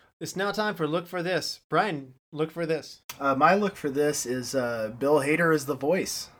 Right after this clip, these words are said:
Speaker 2: Uh, we, we're gonna end up, uh, overcopying a couple of these. Like, every time something came up, I just mentally was like, "Crap."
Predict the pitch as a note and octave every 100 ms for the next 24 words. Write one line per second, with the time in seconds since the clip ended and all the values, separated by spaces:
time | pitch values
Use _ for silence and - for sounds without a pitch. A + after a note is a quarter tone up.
0 | - - A#2+ A#2 B2+ E3+ E3 D3+ - D#3+
1 | F3 D#3 D3 C3+ C3 C3+ B2 A2+ A2+ -
2 | _ _ _ - _ - E3 D3+ D3+ -
3 | D3 C#3 C3+ B2+ - C3 C3 B2 B2+ B2+
4 | B2 - B2 A#2+ D#3+ F3 F3 - D#3 D3
5 | C3+ - - C#3 C#3 C3+ C3+ C3 B2+ B2+
6 | B2+ A2+ - B2 - C3+ C3+ C3 - C3
7 | A#2+ A2 - - - -